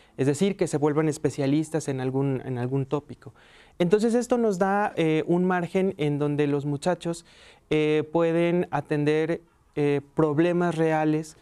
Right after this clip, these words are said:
de producciones agrícolas reales. Esto es, eh, tenemos estudiantes que están en el ámbito de la investigación y que continúan su camino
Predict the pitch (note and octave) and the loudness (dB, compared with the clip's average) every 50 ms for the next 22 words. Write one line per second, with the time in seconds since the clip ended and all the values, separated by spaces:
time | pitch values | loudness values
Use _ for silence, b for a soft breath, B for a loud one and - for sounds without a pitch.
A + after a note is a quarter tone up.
0 | b b b _ - C3 C#3 D3 C#3+ C#3 C#3 C#3 C3+ C3+ C#3 C3+ C3+ - D3 D3 | b b b _ -4 -2 0 2 2 2 2 2 2 2 0 0 0 0 0 0
1 | C#3 C#3 - - - E3+ E3 E3 E3 E3 D#3+ - D#3+ C#3+ C#3 D3 D3 C#3+ - D3+ | 0 -2 0 0 0 2 2 2 0 -2 -2 -2 -4 -2 0 0 0 0 0 0
2 | D3 C#3+ C#3 C3+ D#3 D#3+ D#3+ D#3+ D3+ C#3 C3 C3 - - - - D3 D3 - - | 0 -2 -2 0 0 0 0 -2 -2 -4 -6 -10 -14 -8 -6 -4 -4 -2 -2 0
3 | E3 E3+ E3 E3 E3+ E3 B B B B B B B B B B _ - D3+ D3+ | 0 2 2 0 -2 -4 B B B B B B B B B B _ -2 0 2
4 | D3 D3 D3 C#3+ D3 C#3+ - D#3 D3 D#3+ E3 F3 F3 F#3 F3 - F3 D#3+ D#3 D#3+ | 2 2 2 2 2 2 2 2 2 2 2 2 0 0 0 0 2 2 2 2
5 | E3 E3+ F3+ F3+ G3 G3+ G3+ - - - E3+ D#3 D3+ D3 D3+ D3 - D3+ C#3+ - | 2 0 0 0 -2 -2 -2 -4 -4 0 0 2 4 4 2 0 0 -2 -4 -4
6 | - D3+ D3+ D3+ D#3+ D3+ D3+ C#3 C#3 C#3 C#3+ D3 D3 D3 - D3+ C#3+ C3 C3 C3 | -4 -4 -2 0 0 0 0 0 0 0 0 0 0 0 0 0 0 0 0 -2
7 | C3+ C3 B2+ B2 - C#3+ C3 C#3 B2+ - D#3 D#3+ F#3 G#3+ B B B B B B | -2 -4 -6 -4 -2 -2 -2 -2 -2 -2 -2 -2 -2 -4 B B B B B B
8 | B B B B _ F3 E3 D3+ - - D#3 D3+ D3 D3+ - D3 D3 D3 C#3 D#3 | B B B B _ -2 -2 0 0 0 0 0 0 0 0 0 2 2 2 2
9 | D#3 D#3+ E3 F3+ G3+ G#3+ G3 D#3+ D#3+ D#3+ D#3+ D#3+ D#3+ - - D#3+ D3 - D3+ C#3+ | 2 4 4 4 2 2 2 2 0 0 0 -2 -4 -2 -2 -2 0 0 2 2
10 | D3+ E3 F3 F3+ E3+ E3+ E3+ | 2 4 4 4 2 2 0